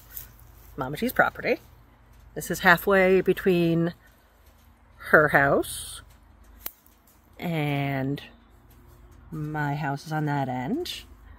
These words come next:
And up here, right about there somewhere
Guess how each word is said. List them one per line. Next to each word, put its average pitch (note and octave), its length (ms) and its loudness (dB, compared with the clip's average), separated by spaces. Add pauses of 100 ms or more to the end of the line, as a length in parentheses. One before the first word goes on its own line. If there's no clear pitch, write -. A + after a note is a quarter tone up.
(760)
And D3+ 480 -4
up F3 220 -2
here, F#3 680 2 (1600)
right E3 120 6
about D#3+ 200 6
there F3 160 4
somewhere F#3 340 -2